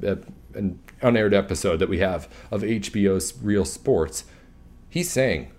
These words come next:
"Can we pay players? Can we expand to twenty teams and more?" He's going to be very aggressive off the field, and I believe that Kevin Warren has proven that he's the guy for the job to do this.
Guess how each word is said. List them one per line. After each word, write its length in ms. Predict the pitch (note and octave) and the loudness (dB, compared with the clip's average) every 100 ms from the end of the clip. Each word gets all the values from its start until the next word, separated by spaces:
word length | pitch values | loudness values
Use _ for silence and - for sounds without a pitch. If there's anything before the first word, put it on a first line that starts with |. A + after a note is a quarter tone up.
| - - - | -20 -18 -4
"Can 100 | G#2+ | 0
we 80 | G2 | 0
pay 240 | A#2 D3 | 2 0
players? 540 | - E3 F#3 F3+ - - - | 2 4 4 0 -4 -16 -12
Can 140 | - B2+ | -2 0
we 80 | |
expand 460 | A#2 - A2 B2+ C#3 | 0 -2 -4 -2 -4
to 40 | |
twenty 320 | B2+ - D3+ D3+ | -4 -2 -2 0
teams 380 | C#3 D3+ D3 | -2 -2 0
and 120 | B2+ G#2+ | 0 2
more?" 360 | A2+ D#3+ E3+ - - - - - - - - - - - - | 2 2 -2 -14 -20 -20 -20 -20 -20 -20 -20 -20 -20 -20 -20
He's 260 | - E3+ E3+ | -6 -6 -2
going 260 | F3 F3 | 0 0
to 60 | D#3 | 2
be 100 | C#3 | 2
very 300 | A#2 A#2+ A#2+ | 4 4 4
aggressive 480 | G2+ G#2+ G2 G#2 G2+ | 2 0 0 -4 -4
off 280 | - G#2 G2+ | -2 -2 -2
the 80 | G#2 | -6
field, 440 | - D#2+ - - - | -6 -6 -6 -10 -6
and 260 | G#2+ G2+ G2 - - - - | -2 -2 -4 -10 -20 -20 -10
I 160 | A#2+ D#3 | -2 0
believe 280 | F3 D3 B2 | 2 2 2
that 120 | A#2+ | 0
Kevin 300 | C3 A#2+ G#2+ | 0 0 0
Warren 420 | A2+ G#2+ G2+ G2+ - - - | 2 2 2 0 -8 -20 -10
has 180 | A2+ - | -8 -8
proven 380 | - E3+ D#3 | -4 0 0
that 140 | F#2+ - | 0 -2
he's 180 | D#3 C#3 | -6 -6
the 80 | |
guy 300 | A#2 A2+ A#2 | -4 -2 -2
for 360 | A2 - C#3 C#3 | -6 -2 2 2
the 100 | G#2+ | 2
job 380 | E2+ G#2+ G#2+ F2 | 0 0 0 -4
to 100 | F2+ | -6
do 260 | D#2 G#2 G2+ | -2 -2 0
this. 460 | F#2 - - - | 0 -2 -6 -10